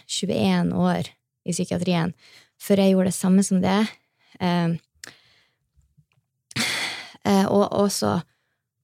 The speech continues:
havna på mentalsykehus før jeg prøvde å ta livet mitt. Så jeg faktisk, det, det, det du sa, vakte, selv om vi har forskjellige historier, så er det litt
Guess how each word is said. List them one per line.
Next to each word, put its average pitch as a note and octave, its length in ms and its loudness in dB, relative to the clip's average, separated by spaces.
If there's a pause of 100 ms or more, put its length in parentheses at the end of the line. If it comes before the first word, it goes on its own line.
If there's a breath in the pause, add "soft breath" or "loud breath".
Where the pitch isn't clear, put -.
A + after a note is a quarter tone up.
(100)
havna G3 480 2
på F#3 140 -4 (160)
mentalsykehus F3+ 840 -2
før F#3 100 -4
jeg - 80 -12
prøvde F3+ 240 -2
å F#3 80 -12
ta F#3 140 -8
livet F3+ 340 0
mitt. F#3+ 260 -2
Så A3+ 140 0
jeg A3 100 0
faktisk, G#3+ 380 -2 (480 soft breath)
det, A3+ 160 4
det, G#3+ 120 0 (100)
det G3+ 160 4
du F#3+ 40 0
sa, G#3 280 0 (340)
vakte, G3 480 -4
selv G3+ 220 4
om F#3+ 100 6
vi F#3+ 80 2
har F3+ 80 0
forskjellige F#3+ 460 -2
historier, F#3+ 360 0
så G3 140 -2
er F#3 80 2
det F#3 60 4
litt - 300 -2